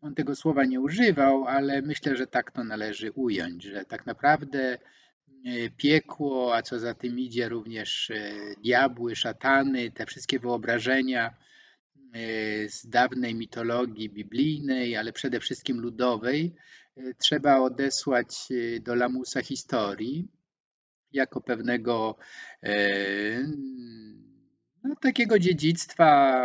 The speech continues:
e, może interesującego. No, z-, na pewno wiele ścian kościelnych jest za-, zamalowanych takimi, e, budzącymi grozę, em, obrazami wiecznego potępienia.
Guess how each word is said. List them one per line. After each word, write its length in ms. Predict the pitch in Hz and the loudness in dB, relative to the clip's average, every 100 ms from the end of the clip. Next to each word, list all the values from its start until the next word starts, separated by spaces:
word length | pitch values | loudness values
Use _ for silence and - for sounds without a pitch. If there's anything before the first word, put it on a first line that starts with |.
| 117 | 2
e, 580 | 113 107 104 101 98 98 | 0 -6 -10 -16 -20 -20
może 340 | 101 110 113 | -18 -6 -4
interesującego. 1300 | 110 110 117 110 - 120 117 113 - 151 139 135 117 | -4 -6 -8 -8 -4 -2 -4 -6 0 0 2 -2 -2
No, 300 | 113 104 104 | -2 -8 -10
z-, 440 | 98 101 104 104 107 _ _ _ _ _ | -14 -20 -20 -20 -20 _ _ _ _ _
na 100 | 107 | -10
pewno 280 | 117 113 | -8 -8
wiele 260 | 110 123 120 | 2 4 4
ścian 340 | - - 127 | 2 2 2
kościelnych 720 | 127 123 - - 120 120 110 - | 2 -4 -2 0 2 0 -4 -4
jest 200 | 117 110 | -6 -2
za-, 280 | 123 120 | -2 -2
zamalowanych 840 | 113 120 120 117 117 120 123 117 - | -4 -4 -2 -2 2 4 4 0 -8
takimi, 560 | 107 - 107 104 98 _ - - _ | -12 -10 -10 -10 -14 _ -20 -20 _
e, 420 | 110 104 104 98 | -8 -6 -6 -8
budzącymi 760 | 104 127 117 120 117 131 120 113 | -8 -6 -2 -2 0 0 0 -2
grozę, 840 | 127 127 127 107 120 110 101 98 | 0 2 2 0 -2 -2 -2 -6
em, 360 | 113 107 107 120 | -8 -10 -10 -14
obrazami 840 | 123 120 113 120 120 117 117 110 107 | -10 -6 -4 -2 0 0 -2 -8 -8
wiecznego 460 | 113 113 120 113 117 | -8 -8 -8 -8 -10
potępienia. 1000 | 120 - 120 113 - 113 104 98 120 | -12 -10 -10 -6 -2 -2 -2 -4 -4